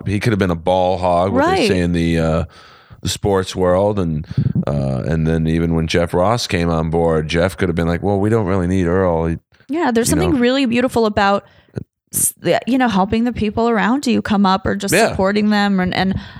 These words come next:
Speaker 2: I like, that's my favorite part of comedy, the friendships. And I know that sounds real lame, but really
Speaker 1: Yeah.
Speaker 2: just the, the friendships you make and the people who, uh, you realize, "Oh, we, we have, we have this in common," or you feel the way I do about things.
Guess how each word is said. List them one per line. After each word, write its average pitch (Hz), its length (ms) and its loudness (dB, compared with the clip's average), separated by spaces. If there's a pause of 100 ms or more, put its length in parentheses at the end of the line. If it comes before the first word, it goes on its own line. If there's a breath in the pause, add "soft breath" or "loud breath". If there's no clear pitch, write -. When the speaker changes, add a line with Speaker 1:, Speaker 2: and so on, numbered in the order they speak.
(100)
Speaker 2:
I 262 220 2
like, 185 320 0
that's 202 240 0
my 508 120 0
favorite 180 280 0
part 196 240 2
of 277 100 -4
comedy, 196 400 0
the 175 140 -2
friendships. - 760 -2
And 180 280 -2
I 185 80 0
know 185 260 0
that 175 160 -8
sounds 175 180 -2
real 175 160 0
lame, 170 240 -2
but 165 200 -4 (240 loud breath)
really 202 360 2
Speaker 1:
Yeah. 175 120 -2
Speaker 2:
just - 240 -4
the, 202 200 2
the 214 140 -2
friendships 208 480 0
you 220 60 2
make 180 240 0
and 190 100 0
the 175 60 -4
people 185 320 -2
who, 175 420 0 (680 soft breath)
uh, 160 360 2 (240)
you 202 120 0
realize, 196 440 0
"Oh, 185 120 0
we, 185 160 0
we 190 160 -2
have, 190 180 -4 (120)
we 208 100 0
have 190 120 0
this 190 160 -2
in 190 80 0
common," 190 320 2
or 175 80 0
you 185 180 0
feel 190 340 0
the 185 120 -2
way 180 160 2
I 165 200 2
do 190 180 2
about 175 340 0
things. 170 560 -4